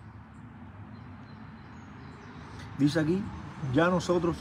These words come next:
afuera no regresamos aunque eso cambie. Jesús Figueroa. Bueno, Jesús, mi hermano, si eso cambia, si la dictadura cambia y ya se va del poder, mi hermano, uno de mis sueños es regresar a Cuba y restru-,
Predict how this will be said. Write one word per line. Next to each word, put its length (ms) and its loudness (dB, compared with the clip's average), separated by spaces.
afuera 400 6
no 140 4
regresamos 400 4
aunque 340 4
eso 180 0
cambie. 300 2
Jesús 400 2
Figueroa. 460 6
Bueno, 220 6
Jesús, 160 6
mi 60 4
hermano, 260 6
si 100 0
eso 140 4
cambia, 320 4
si 360 2
la 120 4
dictadura 420 6
cambia 340 4
y 120 4
ya 140 6
se 120 2
va 120 8
del 80 6
poder, 260 4
mi 60 2
hermano, 400 2
uno 180 6
de 60 4
mis 100 0
sueños 160 2
es 60 2
regresar 260 4
a 60 6
Cuba 180 10
y 40 6
restru-, 280 -2